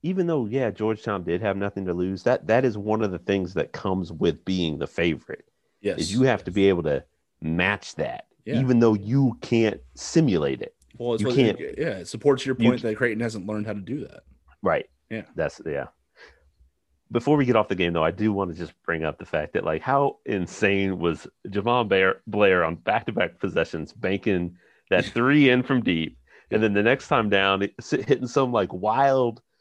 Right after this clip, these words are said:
Speaker 1: like, runner where he wasn't even looking at the hoop. <laughs>
Speaker 2: Yeah. He's just crazy
Speaker 1: And I
Speaker 2: like that.
Speaker 1: Right. And I, and I think the next possession after that was the one where, uh, uh, Bele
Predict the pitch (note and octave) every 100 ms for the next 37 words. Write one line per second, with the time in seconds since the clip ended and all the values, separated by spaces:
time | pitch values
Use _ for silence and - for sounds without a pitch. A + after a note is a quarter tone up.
0 | _ _ - - _ _ E2+ E2 - G#2
1 | G2+ A#2 C3+ A#2 G2 F#2+ G2 G#2 B2 C3
2 | B2 G#2+ G2+ A#2+ B2+ A2+ - A#2+ B2 G#2
3 | - - - _ - F#2 D#2 - _ _
4 | _ - - F#2+ - F#2 F2+ A2+ A#2+ -
5 | D2 D2+ - G#2 F#2 F2 B2+ B2+ - -
6 | A2+ A2 E3 - G2 F#2+ G#2+ A#2+ - F#2+
7 | G2 G2 F2 E2+ E2 F2 - E2+ F2 D#2+
8 | E2 E2 E2 D#2+ E2 E2 D#2 D2+ D2 D2
9 | _ _ _ _ _ _ D#2 C#2+ C#2+ -
10 | _ _ _ _ _ _ G2 F#2+ F#2 E2+
11 | D#2